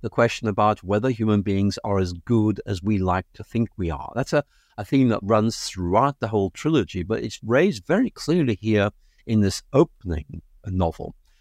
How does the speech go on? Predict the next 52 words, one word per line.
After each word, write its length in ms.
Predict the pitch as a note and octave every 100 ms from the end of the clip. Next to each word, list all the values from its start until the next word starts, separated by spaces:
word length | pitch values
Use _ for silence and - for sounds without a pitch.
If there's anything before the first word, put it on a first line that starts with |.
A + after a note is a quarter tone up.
| _
Because 300 | C3 B2+ B2+
what 280 | C3 C#3 D3+
Lewis 400 | A#2+ D#3 F3+ -
i-, 60 | -
i-, 20 |
i-, 640 | A#2 - A#2 A2 A2+ G#2+ B2
is, 260 | A2+ G2+
is 220 | - G#2+
doing 440 | F2 C3 D#3 F2+ D2+
is 180 | D#2+ -
taking 400 | A#2 A2 G#2+ F#2
the 80 |
assumption 720 | E2+ - C#3+ D3+ - - E2 D#2+
that 240 | - -
human 300 | - B2 G#2+
beings 280 | G#2 G#2 F#2
are 160 | C#2
great, 400 | C#2 F2+ G#2 B2 -
they 140 | E2+
know 140 | G#2+
what's 320 | F#2+ F2+ - -
right, 380 | F2+ G2+ A#2 - _ _ - _
they 240 | F2+ E2 D2 F#2+
understand 680 | G2+ F2 - A2 A#2 A2+
everything. 540 | G#2 A#2 A2 A2+ G#2+ - _ _ -
And 100 | A#2+
what 160 | B2+ D3
Lewis 340 | D3 G3+ -
i-, 40 | F#3
is 240 | C#3 A#2+
really 220 | B2 C#3
trying 280 | C3 - B2+
to 80 | A2
bring 220 | G#2 G2+
out 240 | D3+ C3+ G2+
is 100 | -
perhaps 320 | C#3+ E3 -
we 100 | D3
aren't 220 | D#3+ D#3+
as 120 | D3
good 220 | - D3
as 140 | C#3 B2
we 160 | C3 - _
think 220 | D#3+ G3 - -
we 120 | F2
are. 220 | - -
Perhaps 280 | A#2 - -
we 140 | A#2
do 340 | E2 B2 B2+ C3
certain 360 | - G#2+ G#2+
things 400 | - G#2+ A2 G#2
which 360 | - G2 -